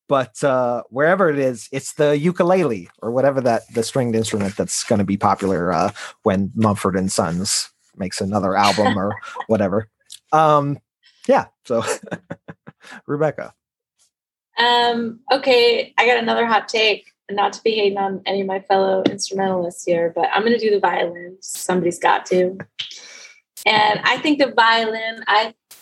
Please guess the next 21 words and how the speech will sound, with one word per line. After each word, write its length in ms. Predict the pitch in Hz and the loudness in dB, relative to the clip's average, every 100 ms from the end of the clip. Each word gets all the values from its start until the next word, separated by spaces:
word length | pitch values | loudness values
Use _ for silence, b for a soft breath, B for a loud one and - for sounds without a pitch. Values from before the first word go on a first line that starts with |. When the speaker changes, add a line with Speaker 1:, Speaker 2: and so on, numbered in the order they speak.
| - | -6
Speaker 2:
when 160 | 226 | -2
I 80 | 220 | -2
think 240 | 214 247 240 | 0 0 2
of 100 | 214 | 0
the 80 | 208 | 0
violin, 400 | 214 214 208 196 | 2 2 -2 -4
I 100 | 196 | -6
think 220 | 196 190 | -6 -6
of 120 | 180 _ _ | -8 _ _
Washington, 540 | 170 - - 196 196 | -6 -4 -8 -10 -14
D 120 | 185 190 | -14 -14
C. 420 | - - 196 - _ _ _ _ _ _ _ _ _ _ _ | -12 -8 -8 -8 _ _ _ _ _ _ _ _ _ _ _
I 60 | 220 | -12
think 300 | - 220 226 | -6 -4 -2
of 120 | 226 | 0
a 60 | 208 | 2
lot 320 | 196 190 202 | 4 4 2
of 140 | 202 | -2
kind 280 | - - 233 | -6 -8 -8
of 80 | 208 _ - | -10 _ -8
basic 380 | 196 - 196 | -8 -6 -12